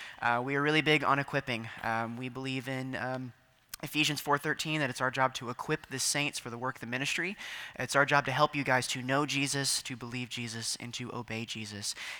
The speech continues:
And one of the best ways that we can do that in the context of a Su-, um, of a Sunday gathering, um, is through Scripture and is to just go through it, you know, like, verse by verse, line by line, to help you guys really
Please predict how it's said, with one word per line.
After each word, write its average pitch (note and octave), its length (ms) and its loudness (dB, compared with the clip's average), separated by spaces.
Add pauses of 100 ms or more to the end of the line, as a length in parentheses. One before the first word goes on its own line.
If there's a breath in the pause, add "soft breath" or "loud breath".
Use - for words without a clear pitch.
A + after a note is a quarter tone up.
And A#2 300 0
one C#3 140 6
of D3 40 8
the C#3+ 60 6
best C#3 260 6
ways C#3+ 160 0
that B2 80 -4
we C3 80 -4
can B2+ 160 -6
do C#3 160 -2
that E3 180 4
in B2+ 80 -6
the A#2 60 -6
context C3 560 -2
of A#2+ 80 -8
a A#2+ 40 -4
Su-, C3 220 0
um, A#2 400 2
of C3 140 0
a C3+ 60 -4
Sunday C#3 260 0
gathering, C#3 460 4 (420 loud breath)
um, A#2+ 460 4
is D3 240 6
through D#3+ 180 0
Scripture F3+ 640 4
and C3+ 480 2
is C3+ 240 0
to D3 80 -2
just D#3 200 -2
go D#3 140 2
through F#3 280 0
it, - 180 2
you B2 80 -6
know, A#2 160 -2
like, B2+ 180 -4
verse C3+ 260 0
by C#3+ 180 2
verse, C#3+ 360 -2
line C3 260 2
by C#3 140 6
line, C#3 400 2
to B2 60 4
help B2+ 180 6
you C3 80 -6
guys B2+ 240 0
really D3 380 0